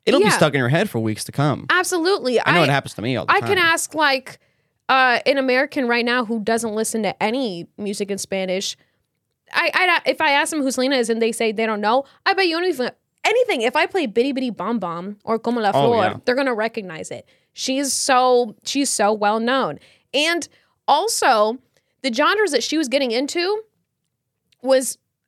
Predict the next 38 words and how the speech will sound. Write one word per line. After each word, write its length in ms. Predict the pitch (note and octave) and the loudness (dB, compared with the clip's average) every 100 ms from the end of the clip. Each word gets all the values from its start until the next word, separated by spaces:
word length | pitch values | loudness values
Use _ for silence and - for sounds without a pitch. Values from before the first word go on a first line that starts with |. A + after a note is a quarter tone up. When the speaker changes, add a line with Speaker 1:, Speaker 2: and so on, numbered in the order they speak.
| _ - | _ -6
Speaker 2:
heavily 400 | C4 E4+ D4+ C#4 | -2 0 0 -2
male 300 | B3+ A#3 A#3 | 0 0 -2
dominated. 640 | G#3 G#3 G#3+ G3 F#3 G3 | -4 -4 -4 -8 -10 -10
When 160 | F#3+ A3+ | -6 -2
they 100 | B3 | 0
were 100 | D4 | 0
first 320 | - C#4 C4+ | 0 0 0
starting, 460 | B3+ A#3+ B3 C#4 D4 - _ - | 0 0 0 -2 -6 -14 _ -4
a 60 | A3+ | 0
lot 240 | A3+ B3 | 2 0
of 80 | C#4+ | -2
times 480 | - C4 C4+ C#4+ - | -4 -2 0 -2 -2
when 120 | A#3+ | -2
they 100 | A#3 | 0
were 100 | A#3 | 0
trying 200 | A#3+ A#3+ | -2 -4
to 80 | A3 | -4
play, 420 | - A#3 A3 - | -4 0 0 -2
uh, 160 | A3 G3+ | -2 -2
perform 300 | B3 B3 C4 | -2 -4 -4
at 120 | G#3+ | -2
venues 320 | G#3 A3 B3+ | -4 -4 -4
and 80 | B3+ | -4
stuff, 200 | B3 C4 | 0 0
they 100 | B3 | 0
were 120 | D4+ D#4+ | -2 -4
turned 260 | D#4 D4 | -4 0
away 220 | B3 B3 | 2 0
because 520 | A#3 G#3 A3+ G3+ G3 - - | -2 -4 -4 -4 -6 -10 -6
the 100 | G#3+ | -6
lead 280 | G#3+ A3+ | -4 -8
singer 340 | - A#3 G#3+ G3 | -6 -6 -6 -6
is 140 | G3 | -6
a 60 | G3 | -6
woman, 320 | A3 B3 C#3+ - | -6 -6 -8 -12
Selena. 460 | - A3+ A#3 D3+ - _ _ _ | -8 -4 -4 -6 -12 _ _ _
She 180 | - - | -8 -4
was, 220 | C#4 B3+ | -2 -4